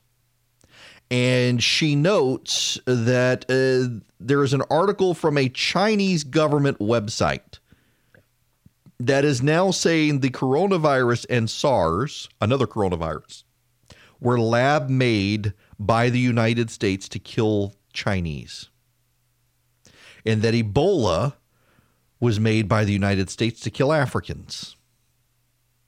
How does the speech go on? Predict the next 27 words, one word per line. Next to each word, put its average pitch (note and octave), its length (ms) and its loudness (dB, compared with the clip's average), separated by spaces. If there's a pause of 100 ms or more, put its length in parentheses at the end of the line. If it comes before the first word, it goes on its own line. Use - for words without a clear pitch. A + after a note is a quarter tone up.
(840)
covid D#3+ 400 0
nineteen C3 560 -2
is F#2 140 -4
the F#2+ 60 -6
name G#2 200 0
of G2 80 -2
the, G2 180 -2
of G2 140 -2
the G2 80 -2
coronavirus, F2+ 640 -4
they're G2 100 -8
calling G#2 300 -4
it D2 80 -10
now. C2+ 240 -12 (420)
And G2+ 160 -2
Jennifer A#2+ 360 0
Zing G#2+ 340 0
is G#2+ 100 -2
pushing A#2+ 340 -2
out G#2+ 140 -2
the A2 60 -4
story F#2+ 480 -2
that F#2 260 -4
from G2 220 -2
a G2 60 -2
Chinese D3 1000 -4
website, A2 760 -4